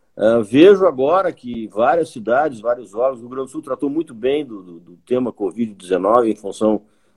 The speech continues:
das, das orientações governamentais, com, ah, o isolamento inicial, as determinações, aqui em Porto Alegre, né, ah, dificuldade de, de sair pelas regras impostas, eu mesmo saí de Porto Alegre porque,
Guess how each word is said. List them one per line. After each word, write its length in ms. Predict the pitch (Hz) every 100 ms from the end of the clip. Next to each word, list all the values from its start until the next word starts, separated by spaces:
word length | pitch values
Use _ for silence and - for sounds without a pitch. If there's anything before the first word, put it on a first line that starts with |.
| -
das, 260 | 98 92 90
das 200 | 85 92 98 104 - -
orientações 500 | - 110 107 98 113
governamentais, 840 | 104 104 104 98 87 - 110 127 -
com, 200 | 104 104 _ _ _
ah, 180 | - 101
o 120 | 107
isolamento 540 | 104 113 110 110 113 113
inicial, 580 | 98 - 120 135 135 117
as 80 |
determinações, 840 | 107 104 104 101 92 - 120 143 110
aqui 160 | -
em 60 | 120
Porto 260 | 123 -
Alegre, 420 | 110 117 139 123 110
né, 140 | 117 117 101 _ _ -
ah, 320 | 101 107 107
dificuldade 640 | 104 120 110 110 120 110
de, 360 | 104 104 98 98
de 160 | 92 87
sair 640 | - 104 113 135 143 113
pelas 340 | - 110 104 -
regras 320 | 113 113 101
impostas, 560 | 95 110 123 139 107
eu 100 | 104
mesmo 220 | 120 120 120
saí 260 | - 113
de 80 | 117
Porto 220 | 110 -
Alegre 260 | 127 110 107
porque, 320 | - - 104